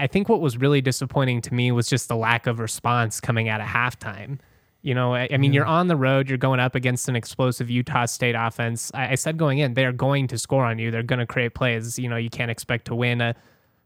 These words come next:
Speaker 1: a thirteen ten game or something like that against this Utah State team. But to just get, I mean, frankly, bullied the way they did on both sides of the ball in the second half was really alarming, considering we were, like, two weeks removed from,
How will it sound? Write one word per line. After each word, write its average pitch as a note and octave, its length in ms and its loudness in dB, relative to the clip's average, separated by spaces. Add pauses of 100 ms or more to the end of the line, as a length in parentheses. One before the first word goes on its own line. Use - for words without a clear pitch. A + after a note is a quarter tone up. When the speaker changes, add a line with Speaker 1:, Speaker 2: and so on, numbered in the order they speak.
Speaker 1:
a D3+ 80 0
thirteen D3 560 0
ten B2 300 0
game B2+ 300 0
or A#2 80 0
something A#2 320 -4
like A2+ 240 -4
that A#2 180 -2
against A#2+ 340 -2
this A#2 200 -2
Utah A2+ 280 -2
State A2+ 360 -4
team. A2+ 280 -4
But A2+ 280 -2 (760)
to C#3+ 120 2
just D3+ 260 2
get, D3 360 2 (1300)
I C3 60 4
mean, B2 140 6
frankly, D#3+ 380 4
bullied A#2 540 2
the A#2+ 80 2
way A2+ 160 4
they A#2 160 0
did A#2+ 220 0
on A2+ 120 2
both B2 240 0
sides B2+ 280 -2
of A#2+ 80 -6
the A2+ 60 -2
ball B2 340 2
in A2 100 -2
the A2+ 60 -2
second B2 320 -4
half C3+ 340 -2
was B2+ 160 -4
really C3 220 4
alarming, B2 480 2
considering B2 680 0
we A#2+ 220 0
were, A#2+ 380 -2
like, A#2 240 -2
two - 180 2
weeks C3 300 2
removed C3 360 4
from, A#2+ 440 0